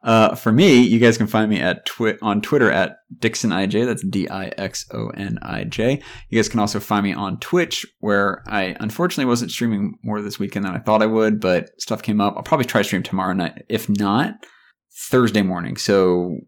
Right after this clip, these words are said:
look for that. Follow me on Twitch, twitch dot T V slash Dix, D I X. Uh, I have more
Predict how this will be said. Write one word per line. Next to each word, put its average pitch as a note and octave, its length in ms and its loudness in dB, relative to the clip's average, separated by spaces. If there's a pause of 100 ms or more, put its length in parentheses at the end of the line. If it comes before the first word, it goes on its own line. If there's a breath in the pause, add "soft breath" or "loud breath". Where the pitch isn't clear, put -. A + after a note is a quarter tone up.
(480)
look A#2+ 260 2
for - 220 -2
that. D#2+ 420 -2
Follow C#3 260 4
me B2 100 6
on G2 140 4
Twitch, - 480 0
twitch - 220 4
dot G2+ 140 2
T G#2 100 2
V F#2+ 80 0
slash F2+ 300 -2
Dix, - 480 0 (100)
D F2+ 100 0
I D#2+ 80 4
X. - 380 0 (720 soft breath)
Uh, F#2 220 2 (220)
I G#2+ 260 2 (280)
have G#2 480 -2
more G2+ 480 -2